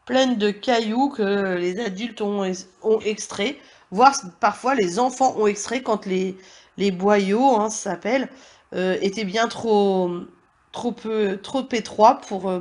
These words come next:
pouvoir passer des adultes. Donc c'est, euh, parfois des enfants aussi qui extraient le matériau dans ces mines. Donc certaines personnes comme Victor Hugo sont hostiles au travail des enfants,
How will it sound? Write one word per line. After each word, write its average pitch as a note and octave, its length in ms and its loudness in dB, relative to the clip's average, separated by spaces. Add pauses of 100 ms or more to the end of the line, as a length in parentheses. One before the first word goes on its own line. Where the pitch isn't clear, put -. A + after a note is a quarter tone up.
(160)
pouvoir A#3 240 -4
passer A3 220 -8
des A3 200 -4
adultes. G3 420 -8 (640)
Donc A#3+ 220 0
c'est, G3+ 380 0
euh, F#3 140 -4
parfois G#3 360 -4
des G#3 220 -2
enfants B3 260 -2
aussi F#3+ 260 -10
qui - 160 -12
extraient - 300 -12
le G#3+ 60 -6
matériau F#3+ 400 -8 (1160)
dans G3+ 160 -6
ces G3+ 220 -10
mines. F#3 100 -14 (3250)
Donc G#3+ 140 -6
certaines C#4+ 400 4
personnes D#4 340 2
comme C4 220 0
Victor D4 340 4
Hugo C#4 360 2
sont C4+ 280 -4 (140)
hostiles C#4+ 480 0
au A#3 80 2
travail A#3+ 340 0
des G#3 220 0
enfants, C#4 400 0